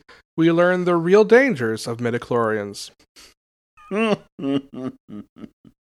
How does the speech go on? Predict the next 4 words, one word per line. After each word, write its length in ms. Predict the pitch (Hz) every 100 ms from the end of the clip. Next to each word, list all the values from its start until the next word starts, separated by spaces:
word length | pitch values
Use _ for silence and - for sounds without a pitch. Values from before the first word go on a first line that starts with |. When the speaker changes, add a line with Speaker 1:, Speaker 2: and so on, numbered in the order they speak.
| - _ - _ - _ - _ - - - _ _ _ -
Speaker 1:
Deathbed 440 | 147 - 160 147
number 260 | 147 143 139
four. 680 | - 170 170 170 165 156 - - _ _ _ _ _
Uh, 840 | 139 135 135 135 131 127 127 120